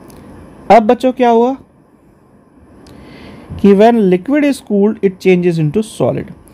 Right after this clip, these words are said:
यानी उस पानी को हमने fridge में रख दिया और, और ज़्यादा ठंडा कर दिया तो वो क्या होगा, सॉलिड में बदल जाएगा। यानी द्रव, जब किसी द्रव को ठंडा किया जाता है तो वो ठोस में परिवर्तित हो जाता है।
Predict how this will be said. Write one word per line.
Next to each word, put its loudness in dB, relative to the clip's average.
यानी 4
उस -2
पानी 2
को -2
हमने 0
fridge -2
में 0
रख 0
दिया 0
और, 2
और 0
ज़्यादा 2
ठंडा -4
कर -2
दिया -2
तो -4
वो -2
क्या -6
होगा, -2
सॉलिड 2
में 0
बदल 0
जाएगा। -2
यानी -2
द्रव, -2
जब -4
किसी -4
द्रव 0
को 0
ठंडा 0
किया 0
जाता 0
है 0
तो -4
वो 0
ठोस 2
में -2
परिवर्तित 0
हो 0
जाता -2
है। -8